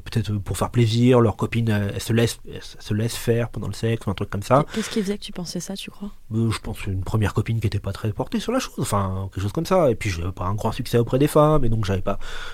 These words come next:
Speaker 1: énormément de, d'occasions de, de me détromper. Euh,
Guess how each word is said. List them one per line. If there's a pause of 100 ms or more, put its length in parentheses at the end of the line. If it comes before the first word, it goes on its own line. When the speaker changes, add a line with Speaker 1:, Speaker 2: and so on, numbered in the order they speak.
(220)
Speaker 1:
énormément
de,
d'occasions
de,
de
me
détromper. (400)
Euh,